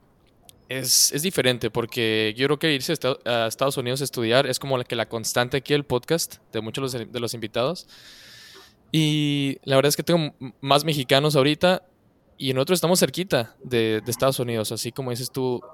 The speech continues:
de Guatemala, pues tú estabas lejos y todos los que están viniendo de otros países de Latinoamérica un poquito más lejos, me imagino que debe ser todavía más difícil, porque nosotros, yo estaba entrenando en, y estudiando en San Antonio, Texas,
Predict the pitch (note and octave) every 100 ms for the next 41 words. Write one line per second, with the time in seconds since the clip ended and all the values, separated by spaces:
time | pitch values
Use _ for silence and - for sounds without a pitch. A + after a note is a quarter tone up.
0 | - B2+ B2 A#2 A#2 A#2 C#3+ C3 - B2
1 | C3+ C#3 B2+ B2+ D#3 C#3 B2 B2+ C3+ -
2 | B2 - B2 C3 - C3+ C3+ C3 C3 C3+
3 | - C#3+ A#2+ A2+ B2+ C#3 B2+ A#2+ A#2 G#2+
4 | A2 C3 A#2+ A2+ B2+ C3 C#3 C#3 B2+ D#3
5 | E3 - _ - - - _ - _ _
6 | _ _ - C#3 C#3 A#2+ C#3 D3+ D#3 B2
7 | B2 C3 C#3+ C#3+ C#3+ C#3 D3 C3+ B2+ C#3+
8 | C#3 D3 F3 E3 C3 B2 B2+ D#3+ G3 G#3
9 | F#3+ C#3 D#3+ - G3 F#3+ D3 B2+ C3+ D3
10 | E3 C#3 B2 A#2 A2 G#2+ - C#3 C3 -
11 | B2+ B2 C#3+ C3+ A#2 A2+ A#2+ B2 A2 G2
12 | F#2+ -